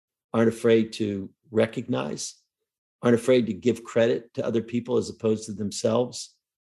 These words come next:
um, and aren't afraid to real-, recognize that it's not about them. In fact, it's about the people they lead. And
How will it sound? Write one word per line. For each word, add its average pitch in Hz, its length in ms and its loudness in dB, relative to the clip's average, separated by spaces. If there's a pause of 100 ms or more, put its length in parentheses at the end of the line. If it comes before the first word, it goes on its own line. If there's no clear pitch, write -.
(440)
um, 113 400 0 (260)
and 120 140 2
aren't 156 200 4
afraid 143 280 0
to 131 100 0
real-, 139 280 -2
recognize 110 580 -2
that 104 120 -2
it's - 200 -8
not 127 180 0
about 131 340 -4
them. 151 280 -6 (920)
In 107 100 -4
fact, 131 280 2
it's 117 160 -4
about 120 300 0
the 113 60 -10
people 120 320 -2
they 101 160 2
lead. 92 280 -6 (1000)
And 123 440 4